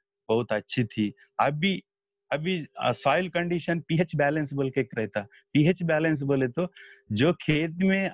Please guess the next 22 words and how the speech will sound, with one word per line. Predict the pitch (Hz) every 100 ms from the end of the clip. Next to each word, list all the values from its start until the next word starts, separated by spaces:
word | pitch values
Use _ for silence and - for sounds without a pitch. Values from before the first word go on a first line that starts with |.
| 143
जैसा | 160 160 170
अपने | 156 156 165
को | 160
आदमी, | 131 139 147 185 185 165 _ _ -
अ, | 131 123 113 - 123
बीपी | 110 156 156 196 - _ _ _ -
सही | - 147 180
रहना | 170 160 156
बोले | 143 135
तो | 127 175 202 _ -
वन | 131 151
ट्वेंटी | 151 147 151
बाई | 139 160
एटी | 131 127 139
रहना, | 127 107 107 _ _ _
जैसा, | 107 170 196 202 175 143 _ _ -
अ, | 120 123 117
पीएच | 107 - 156 156 185 - 196 185 156
जमीन | 113 135 160 180 165
का | 175
टेस्टिंग | 147 147 143 - 175
रहता, | 139 117 123